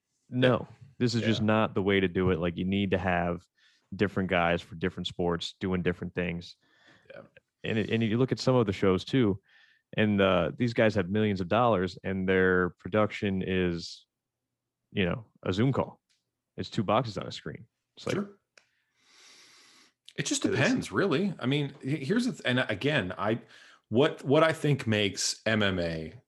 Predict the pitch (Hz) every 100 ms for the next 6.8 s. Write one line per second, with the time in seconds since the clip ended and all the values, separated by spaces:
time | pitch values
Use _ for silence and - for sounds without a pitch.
0 | _ 104 98 - 196 190 147 101 92 80
1 | 73 - - 71 - 101 90 - 127 127
2 | 127 - - 90 82 85 101 95 95 87
3 | 80 76 - 104 101 87 - 143 147 87
4 | 78 85 139 160 98 - - - 135 -
5 | _ _ _ _ _ _ _ _ _ _
6 | - - - 127 90 82 110 87